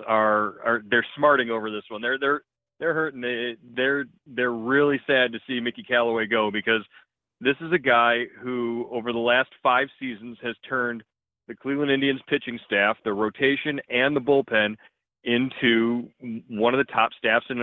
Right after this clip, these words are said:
in all of baseball. Uh, and, and it's, it's been largely under his watch, and all of the, the reclamation projects and the, the, the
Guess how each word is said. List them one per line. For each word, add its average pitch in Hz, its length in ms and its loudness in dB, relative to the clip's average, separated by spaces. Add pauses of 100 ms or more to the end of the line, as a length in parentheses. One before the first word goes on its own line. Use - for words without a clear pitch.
in 117 160 -2
all 113 300 2
of 113 60 -10
baseball. 127 500 -2 (560)
Uh, 101 240 -2 (720)
and, 127 160 0
and 131 140 2
it's, 127 120 -2 (100)
it's 147 260 -2
been 156 360 0 (340)
largely 147 520 2
under 151 200 0
his 147 180 -2
watch, 135 340 2 (520)
and 117 220 -2
all 123 280 0
of 135 140 -10
the, 131 440 0 (420)
the 107 100 -4
reclamation 127 680 -4
projects 143 720 2 (120)
and 113 260 -8
the, 107 240 -4 (640)
the, 113 440 -6 (100)
the 104 120 -8